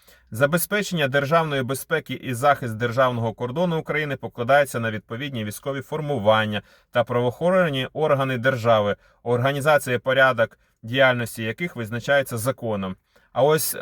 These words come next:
знаєте, мені дуже подобається ось наступний абзац. Що в ньому написано, читаємо. "Збройні сили України та інші військові формування ніким не можуть бути використані для обмеження прав і свобод громадян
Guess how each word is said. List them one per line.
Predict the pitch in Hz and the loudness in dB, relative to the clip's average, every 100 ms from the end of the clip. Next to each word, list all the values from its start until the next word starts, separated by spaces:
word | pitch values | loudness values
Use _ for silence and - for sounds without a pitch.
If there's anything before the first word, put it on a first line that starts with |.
| - - | -12 -6
знаєте, | 143 151 135 | -2 -2 0
мені | 131 147 139 | -4 -2 -2
дуже | 143 139 | -2 -2
подобається | 143 135 131 131 127 127 | -2 -2 0 0 0 -2
ось | 127 - - | -2 -6 -8
наступний | 131 127 143 131 131 | -6 -6 -6 -4 0
абзац. | 127 117 117 104 - - _ _ _ _ _ _ | 0 2 2 2 -2 -14 _ _ _ _ _ _
Що | - 143 135 | -6 -2 0
в | |
ньому | 135 131 | 0 0
написано, | 131 127 131 131 113 | 0 -2 -4 -4 -4
читаємо. | - 110 113 107 104 98 _ _ _ - | -6 -2 0 2 0 -6 _ _ _ -14
"Збройні | 107 113 190 196 165 | -8 0 2 4 2
сили | - 180 170 151 | 0 0 0 0
України | 139 143 165 160 139 | -2 0 0 0 -4
та | - 139 139 - | 0 2 0 -2
інші | 156 143 - 131 | -4 -4 -4 -4
військові | 131 - 151 135 127 | -4 -6 -6 -4 -4
формування | 131 117 123 135 165 139 | -2 -2 0 2 2 0
ніким | 120 117 151 139 | -4 -4 -6 -6
не | 123 | -4
можуть | 120 113 104 98 | -4 -4 -6 -8
бути | 113 120 117 107 | -8 -6 -6 -4
використані | 135 - 135 120 120 113 | -4 0 -2 -2 -6 -6
для | 104 110 107 | -2 2 2
обмеження | 117 127 107 101 101 | 2 -2 -2 -4 -6
прав | - 151 143 | 0 2 2
і | 104 | -4
свобод | - 104 104 131 | -10 -8 -6 -4
громадян | 104 117 117 104 98 92 | -4 -4 -4 -2 -4 -4